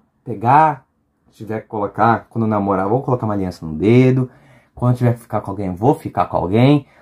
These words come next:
Mas quando eu quiser, não é quando vocês quiserem. Entendeu? Eu tô vindo aqui bem desconfortável mesmo, porque, tipo assim, é chato, sabe? Vocês cobrarem um relacionamento de alguém.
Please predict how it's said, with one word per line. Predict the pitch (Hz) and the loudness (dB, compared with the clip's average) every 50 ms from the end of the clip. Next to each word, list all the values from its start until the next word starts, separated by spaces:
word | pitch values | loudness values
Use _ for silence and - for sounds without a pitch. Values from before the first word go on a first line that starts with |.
| _ _ | _ _
Mas | - 240 285 285 - | -2 -2 -2 -2 -4
quando | - - 208 202 202 214 226 269 403 - - | -2 0 2 2 4 2 2 0 -2 0 2
eu | 170 170 170 | 2 2 2
quiser, | - - - 247 202 175 196 185 143 120 - _ _ _ - | 0 0 0 2 4 4 4 4 4 0 -4 _ _ _ 0
não | 208 220 233 240 233 208 | 4 4 4 4 4 4
é | 214 208 | 2 2
quando | 214 - 151 143 | 0 0 -2 0
vocês | 120 113 110 - 113 104 | 0 -2 -4 -4 -8 -14
quiserem. | - - 107 98 - 82 - - _ _ _ _ _ _ _ _ _ _ | -12 -12 -12 -10 -10 -10 -12 -12 _ _ _ _ _ _ _ _ _ _
Entendeu? | 107 110 110 - 113 123 147 170 160 123 - - - _ | -6 -4 0 2 4 4 6 4 4 2 -2 -8 -14 _
Eu | - 208 | -6 -4
tô | - 233 | -2 0
vindo | 196 233 226 | 2 4 4
aqui | 220 214 - 226 247 240 196 | 2 2 2 4 4 4 4
bem | 147 143 156 226 339 427 | 2 0 -2 -2 -4 -4
desconfortável | - - 427 415 - 381 370 - 190 202 180 165 | -4 -6 -6 -6 -6 -6 -2 0 2 2 2 2
mesmo, | 143 151 165 165 147 127 123 | 2 2 2 2 0 -2 -4
porque, | - 156 147 - 185 | -6 -8 -4 -4 -4
tipo | 180 - - | -4 -4 -6
assim, | 196 190 - 180 151 127 117 - _ _ _ _ _ _ _ _ _ _ _ _ _ _ _ _ _ _ _ _ _ _ _ _ 240 247 _ _ _ _ _ _ _ _ _ _ _ _ _ _ _ _ _ _ _ _ - - - | -6 -4 -2 0 0 0 -2 -4 _ _ _ _ _ _ _ _ _ _ _ _ _ _ _ _ _ _ _ _ _ _ _ _ -20 -20 _ _ _ _ _ _ _ _ _ _ _ _ _ _ _ _ _ _ _ _ -20 -10 -4
é | 190 220 | -2 -2
chato, | 220 - - 185 175 190 202 208 208 143 | -2 0 0 2 2 4 2 0 -2 -8
sabe? | 127 - - 143 143 160 151 127 113 101 101 - _ _ _ _ _ _ - | -10 -4 0 2 2 2 2 0 -4 -4 -6 -12 _ _ _ _ _ _ -8
Vocês | - 151 160 - 185 170 - | -6 -6 -4 -2 -4 -6 -4
cobrarem | - 180 180 165 143 147 147 160 175 185 202 196 | -2 0 0 2 4 4 4 4 4 2 2 0
um | 185 | -2
relacionamento | 185 175 170 170 - 175 165 160 156 160 160 160 - | -2 -2 -4 -4 -4 -6 -6 -4 -4 -4 -4 -6 -6
de | 156 131 | -6 -4
alguém. | 165 165 165 143 117 120 135 143 147 131 120 | -4 -4 -4 -2 -2 0 0 0 0 0 -4